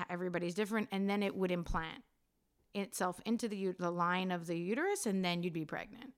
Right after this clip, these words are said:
So there's a big window there. Um, so my fallopian tu-, oh, the fallopian tubes have hair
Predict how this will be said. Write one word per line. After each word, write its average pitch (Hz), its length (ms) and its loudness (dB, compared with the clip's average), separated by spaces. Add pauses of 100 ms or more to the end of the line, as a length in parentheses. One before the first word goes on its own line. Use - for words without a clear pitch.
(880)
So - 120 -2
there's 339 180 6
a 311 60 6
big 196 460 4
window 175 440 0
there. - 340 -6 (420)
Um, 147 480 2 (1000)
so 190 200 0
my 233 380 4
fallopian 180 520 0
tu-, - 180 -10
oh, 196 100 4
the 190 120 4
fallopian 247 340 6
tubes 175 220 -4
have 196 140 0
hair 269 440 0